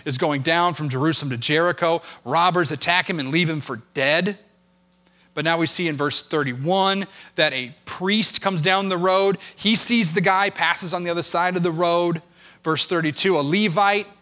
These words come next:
comes and does the same thing. So we've got these two, um, people, priest and Levite, who are meant to be kind of the spiritual leaders of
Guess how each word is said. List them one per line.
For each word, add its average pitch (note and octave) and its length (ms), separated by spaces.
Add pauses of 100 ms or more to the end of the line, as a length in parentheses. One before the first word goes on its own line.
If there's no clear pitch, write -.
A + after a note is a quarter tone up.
(220)
comes G3+ 560
and E3 100
does E3 220
the D#3 80
same D3+ 400 (260)
thing. G#3+ 520
So F3+ 120
we've E3+ 120
got E3 160
these - 180
two, G#3 420 (400)
um, C#3 320 (320)
people, A3 600 (180)
priest - 480
and D#3+ 180
Levite, G3+ 360
who E3 160
are E3 60
meant F3 240
to E3+ 80
be F3 200
kind F3+ 220
of D3+ 80
the D3+ 60
spiritual G3 840
leaders G#3 520
of E3+ 500